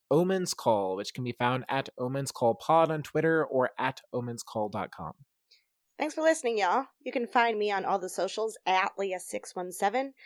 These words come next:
Speaker 2: Usually I'm on Twitter, R T and stuff that makes me laugh. Come say hi there. You can also check out mischief media dot com for the other nerdy podcasts that I currently produce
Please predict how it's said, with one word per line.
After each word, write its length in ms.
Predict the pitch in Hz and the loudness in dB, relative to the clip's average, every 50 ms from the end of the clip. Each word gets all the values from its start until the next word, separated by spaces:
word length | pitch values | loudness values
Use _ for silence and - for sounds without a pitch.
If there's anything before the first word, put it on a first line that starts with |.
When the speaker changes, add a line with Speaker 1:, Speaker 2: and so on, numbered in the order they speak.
| - - | -20 -10
Speaker 2:
Usually 440 | - 240 262 262 247 240 220 226 220 | -6 -4 -2 0 2 2 2 4 4
I'm 140 | 196 202 196 | 2 2 2
on 160 | 180 180 175 | 0 -2 -2
Twitter, 340 | - - 220 - 185 196 - - | -2 0 2 2 2 0 -2 0
R 120 | - 175 175 | 0 0 0
T 160 | - - 208 | 0 -2 -2
and 140 | 190 180 190 | -2 -2 -4
stuff 260 | - - 175 175 - | -2 0 0 0 0
that 120 | 180 170 | -2 -2
makes 220 | 165 170 156 - - | -2 -2 -4 -4 -4
me 80 | 156 170 | -4 0
laugh. 260 | 202 220 240 277 269 - _ | 2 2 0 0 -2 -8 _
Come 180 | - 180 165 156 | -8 -8 -8 -6
say 200 | - 165 160 165 | -6 -6 -4 -2
hi 160 | 170 160 165 | -2 0 0
there. 220 | 202 233 294 320 - _ - - - - - _ | 0 0 -2 -4 -8 _ -20 -20 -20 -20 -12 _
You 120 | - 269 - | -4 0 0
can 140 | 269 247 | 2 4
also 220 | 196 214 214 - 220 | 4 4 4 2 -2
check 240 | - - 214 - 226 | 0 0 0 2 4
out 180 | 202 - - | 2 2 2
mischief 520 | 190 196 214 240 240 - - - 269 277 - - - | 0 0 0 0 0 0 -2 0 0 -2 -2 -4 -4
media 480 | 202 202 202 196 196 185 180 175 - - | -2 0 0 0 0 0 0 0 0 0
dot 300 | 190 165 160 - - - | -2 -2 -2 -2 -6 -8
com 400 | - 202 185 175 190 220 269 302 - _ | -6 -4 -4 -2 -2 -2 -4 -6 -10 _
for 100 | - 196 | -6 -4
the 180 | 170 175 - - | -2 -2 0 2
other 180 | 220 220 247 226 | 2 4 4 2
nerdy 280 | 196 175 165 175 180 | 2 0 -2 -4 -6
podcasts 480 | - - 165 170 - - 202 - - - | -4 -6 -6 -4 -4 -6 -6 -6 -8 -6
that 80 | 170 | -4
I 80 | 165 170 | -4 -4
currently 320 | - - 247 214 - 185 | -4 -4 -6 -6 -6 -8
produce 440 | - - 180 175 185 233 247 - - | -8 -8 -6 -6 -6 -6 -8 -10 -16